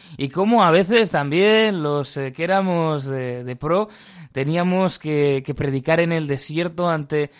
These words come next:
ese todopoderoso fifa y ante esa exuberancia de sus licencias, y de otros, bueno, aspectos, eh, que le dotaban de su atractivo, pero que después, cuando la pelota empezaba a rodar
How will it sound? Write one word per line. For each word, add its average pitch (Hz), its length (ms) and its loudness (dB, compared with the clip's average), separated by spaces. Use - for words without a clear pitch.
ese 165 340 -4
todopoderoso 147 960 -2
fifa 156 560 0
y 139 140 -4
ante 131 280 -6
esa 160 260 -2
exuberancia 147 960 0
de 135 240 -4
sus 143 260 -10
licencias, 143 760 -4
y 156 60 -4
de 156 100 0
otros, 185 440 2
bueno, 202 300 -4
aspectos, 214 920 -4
eh, 127 320 -6
que 135 560 -2
le 143 140 -6
dotaban 156 360 0
de 165 80 -2
su 160 60 -2
atractivo, 160 500 -2
pero 127 180 -6
que 127 100 -12
después, 147 360 -4
cuando 170 260 0
la 147 140 -2
pelota 151 260 -2
empezaba 151 560 0
a 151 300 -2
rodar 147 500 2